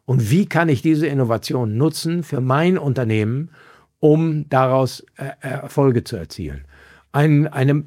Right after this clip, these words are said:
ein Gewinn entsteht ja nicht nur daraus, dass ich hohe Einnahmen habe, sondern sie kann ja auch daraus entstehen, dass ich geringe Kosten habe.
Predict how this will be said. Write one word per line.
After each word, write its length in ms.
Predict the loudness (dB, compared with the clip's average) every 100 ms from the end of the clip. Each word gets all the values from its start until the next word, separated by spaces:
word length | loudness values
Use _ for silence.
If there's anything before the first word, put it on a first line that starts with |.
| -10
ein 1000 | -6 -2 0 0 -2 -4 -4 -2 -4 -4
Gewinn 420 | 0 4 4 4 0
entsteht 420 | -2 0 0 2
ja 120 | 0
nicht 340 | 2 0 -2
nur 300 | 0 2 2
daraus, 480 | 4 2 2 2 0
dass 180 | -2 -4
ich 180 | -4 -6
hohe 240 | -2 -2
Einnahmen 500 | -2 -2 -2 -4 -8
habe, 360 | -10 -10 -10 -12 _ _ _ _
sondern 180 | 2 2
sie 100 | 2
kann 200 | 0 2
ja 140 | 4
auch 140 | 2
daraus 440 | 2 2 2 0 -4
entstehen, 480 | -8 -8 -4 -2 -2
dass 160 | -4
ich 160 | -8 -6
geringe 380 | -2 -2 -2 -4
Kosten 480 | -6 -6 -8 -16
habe. 220 | -16 -18